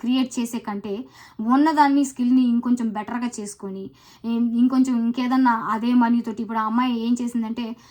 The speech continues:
కన్సల్టెన్సీ వాళ్ళకి లక్షన్నర ఇస్తాను నాకు వీసా వస్తే అని చెప్పిందట. ఆ లక్షన్నరకు అక్కడే పెట్టేసుకుని, ఇంకా దాంతోటి ఇంకేదన్నా, ఉమ్, ఇంకొంచెం మనీ ఎదురు వేసుకొని ఇంకేదన్నా బిజినెస్ చేసుకోవటము, ఇంకేదన్నా వేరే వేరే ఫర్దర్గా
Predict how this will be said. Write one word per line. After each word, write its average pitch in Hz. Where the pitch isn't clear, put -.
కన్సల్టెన్సీ 247
వాళ్ళకి 226
లక్షన్నర 220
ఇస్తాను 226
నాకు 202
వీసా 220
వస్తే 202
అని 190
చెప్పిందట. -
ఆ 233
లక్షన్నరకు 269
అక్కడే 240
పెట్టేసుకుని, 254
ఇంకా 254
దాంతోటి 254
ఇంకేదన్నా, 247
ఉమ్, 220
ఇంకొంచెం 240
మనీ 262
ఎదురు 240
వేసుకొని 220
ఇంకేదన్నా 247
బిజినెస్ 226
చేసుకోవటము, 220
ఇంకేదన్నా 262
వేరే 233
వేరే 220
ఫర్దర్గా 220